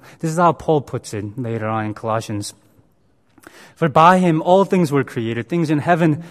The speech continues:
and on earth, visible and vi-, invisible, whether thrones or powers or rulers or, or authorities. All things were created by him and for him. He is before all things,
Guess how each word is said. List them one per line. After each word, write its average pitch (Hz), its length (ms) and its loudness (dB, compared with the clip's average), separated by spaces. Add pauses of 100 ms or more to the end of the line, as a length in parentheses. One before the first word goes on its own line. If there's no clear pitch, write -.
(140)
and 139 140 0
on 131 100 0
earth, 127 220 -4
visible 165 480 2
and 139 200 0
vi-, 135 160 -4
invisible, 120 580 -4
whether 131 220 -2
thrones 170 560 0
or 131 140 0
powers 151 560 2 (260)
or 143 140 -2
rulers 170 540 2
or, 135 320 0
or 165 320 0
authorities. 139 640 -2 (480)
All 196 320 4
things 170 320 -6
were 131 160 -6
created 123 560 -8 (180)
by 135 320 0
him 127 320 -4
and 123 220 -6
for 156 340 0
him. 101 160 -8 (240)
He 175 180 -4
is 147 100 -4
before 190 500 -2
all 156 240 -2
things, 107 520 -12